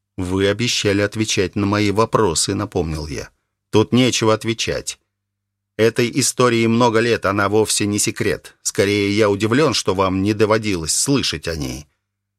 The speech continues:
Вы могли задать свой вопрос кому угодно, например, вашему секретарю или архивариусу. Без сомнений,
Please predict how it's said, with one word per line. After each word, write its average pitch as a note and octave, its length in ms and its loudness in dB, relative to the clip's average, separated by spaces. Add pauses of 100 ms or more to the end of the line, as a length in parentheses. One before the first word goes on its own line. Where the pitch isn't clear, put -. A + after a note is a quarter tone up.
(240)
Вы C3 120 4
могли D3+ 320 2
задать C3 380 2
свой B2+ 240 0
вопрос A#2 340 0
кому B2+ 320 2
угодно, G#2 480 0
например, G#2 560 -4
вашему G#2 440 0
секретарю A2+ 580 0
или A#2 260 0
архивариусу. G#2+ 1080 -2
Без A2+ 200 0
сомнений, A2 680 2